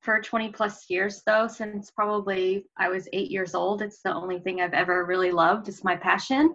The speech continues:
And I am a working and publishing poet. I just got, uh, a publication in Prairie Schooner, which just came out,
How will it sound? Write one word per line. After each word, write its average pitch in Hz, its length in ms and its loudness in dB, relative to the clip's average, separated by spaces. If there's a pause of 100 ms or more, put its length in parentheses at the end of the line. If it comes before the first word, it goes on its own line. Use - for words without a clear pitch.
And 247 480 4
I 320 80 12
am 392 140 8
a 302 80 8
working 226 560 4
and 214 100 0
publishing 214 420 0
poet. 226 320 4 (100)
I 196 100 6
just 208 340 -4
got, 202 420 6
uh, 185 480 2 (120)
a - 40 -6
publication 208 840 0 (100)
in 196 320 0
Prairie 220 260 2
Schooner, 330 540 4
which 208 240 -4
just 208 180 -10
came 214 240 -2
out, 196 360 6